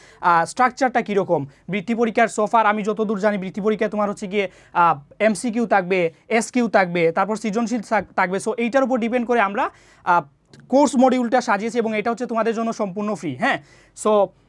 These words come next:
আহ, আসো দেখে নেই যে তোমরা হচ্ছে গিয়ে কীভাবে আমাদের সাথে, আমাদের সাথে একদম ফ্রিতে এক-, একটা ভালো প্রস্তুতি নিতে পারবা। So, তুমি, আহ, প্রথমে যেটা করতে পারো,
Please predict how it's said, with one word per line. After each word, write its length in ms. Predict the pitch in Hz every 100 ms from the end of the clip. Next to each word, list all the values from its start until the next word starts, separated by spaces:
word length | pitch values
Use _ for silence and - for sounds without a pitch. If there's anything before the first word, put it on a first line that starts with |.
| _ _ _ _ _ _ _ _ _ _ -
আহ, 240 | 185 185 196
আসো 340 | 214 233 185
দেখে 280 | 165 220 269
নেই 160 | 262 247
যে 140 | 240
তোমরা 300 | 240 233 240
হচ্ছে 180 | 240 240
গিয়ে 120 | 240
কীভাবে 560 | - 247 247 277 269 262
আমাদের 360 | 208 240 262 277
সাথে, 360 | - 214 185 170
আমাদের 280 | 202 226
সাথে 220 | 240 240 233
একদম 200 | 233 220
ফ্রিতে 260 | 233 226
এক-, 120 | 359 -
একটা 220 | 226 220
ভালো 240 | 190 208 226
প্রস্তুতি 420 | 226 226 208 208
নিতে 220 | 190 165
পারবা। 280 | 151 139 120 _ _ _ -
So, 220 | 220 214
তুমি, 520 | 220 233 240 247 269 - _ _
আহ, 300 | 185 190 190
প্রথমে 320 | 226 220 247 233
যেটা 240 | 233 240
করতে 220 | 226 247
পারো, 280 | 254 262 262